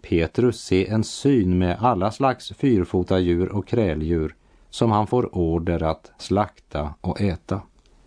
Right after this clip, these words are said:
Petrus kände lagen om rena och orena djur och utbrister att han aldrig ätit något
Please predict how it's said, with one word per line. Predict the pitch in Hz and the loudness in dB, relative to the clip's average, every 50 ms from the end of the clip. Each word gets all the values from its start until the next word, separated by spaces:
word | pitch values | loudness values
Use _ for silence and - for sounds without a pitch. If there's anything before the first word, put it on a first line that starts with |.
| _ _ - - - - - - - - - | _ _ -20 -20 -20 -20 -20 -20 -20 -18 -4
Petrus | - - 120 87 80 - - - 117 135 113 - - - - _ | 2 2 2 2 2 0 0 0 2 2 0 -2 -8 -16 -18 _
kände | - - - 139 - 175 160 156 - 104 127 | -8 -2 0 0 2 0 0 0 0 0 2
lagen | 131 101 85 85 87 85 98 98 101 | 2 2 2 0 0 0 2 2 2
om | 101 104 - - | 2 0 -2 -2
rena | 110 113 135 131 104 82 80 82 82 82 85 | -2 0 2 2 2 2 0 0 0 -2 -2
och | - 95 90 85 87 - 117 | -2 -2 -2 -2 -2 0 0
orena | 123 113 95 85 82 76 78 87 90 | 2 2 2 0 0 0 0 0 0
djur | 87 78 78 80 82 85 - - _ _ _ _ - _ _ - | 0 0 -2 -2 -4 -4 -6 -10 _ _ _ _ -20 _ _ -20
och | - - - - 104 107 | -20 -20 -6 -2 0 2
utbrister | 117 135 139 127 - _ - 82 85 78 - - - 113 110 | 4 4 2 2 -2 _ -2 0 0 0 -2 -4 -2 -2 0
att | 98 95 98 - | 2 2 0 0
han | - 95 98 104 - _ | 0 -2 -2 -2 -6 _
aldrig | 113 127 139 131 107 90 82 80 98 123 147 - 160 | 0 0 0 2 0 -2 -4 -2 -2 -2 0 0 0
ätit | 160 139 90 73 - 87 85 - | 0 0 0 0 -2 -2 -2 0
något | - 98 117 139 123 82 78 76 80 101 101 - - - - | 0 2 2 2 2 0 -2 -2 -2 -4 -4 -4 -8 -18 -16